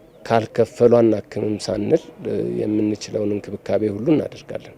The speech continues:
ከዚህ፣ ከዚህ አንጻር እንግዲህ በተለይ ደግሞ ከግል ተቋማት አንጻር ከቆጠርነው ለየት የሚያደርገን ነገር ይመስለኛል።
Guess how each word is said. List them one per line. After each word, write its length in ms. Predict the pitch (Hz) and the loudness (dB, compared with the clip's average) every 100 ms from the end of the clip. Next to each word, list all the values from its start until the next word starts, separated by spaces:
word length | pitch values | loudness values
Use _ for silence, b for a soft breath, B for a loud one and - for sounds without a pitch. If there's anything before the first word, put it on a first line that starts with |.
| B B B B - | B B B B -6
ከዚህ፣ 280 | - 104 107 | -4 -4 0
ከዚህ 280 | 117 110 110 | 2 4 2
አንጻር 360 | 107 - 151 | 0 -2 0
እንግዲህ 280 | 143 113 101 | 0 -4 -4
በተለይ 380 | 107 104 117 107 101 110 | -4 0 2 2 0 -4
ደግሞ 280 | - - 101 104 | -8 -8 -8 -8
ከግል 720 | - 101 110 107 104 - 117 107 101 | -6 -4 -2 -4 -6 -6 -6 -6 -10
ተቋማት 520 | 101 92 101 101 101 95 | -8 -4 -2 -2 -2 -4
አንጻር 360 | 98 - - | -4 -4 -6
ከቆጠርነው 680 | - - - - - 110 196 - B B B - - | -6 -6 -4 -4 -2 -2 -4 -8 B B B -18 -8
ለየት 360 | 120 113 110 - | 2 2 2 -2
የሚያደርገን 560 | 104 104 104 95 101 98 | -2 0 0 2 0 0
ነገር 260 | 101 123 | 6 6
ይመስለኛል። 580 | 139 104 - 113 110 104 | 6 2 -2 -8 -8 -10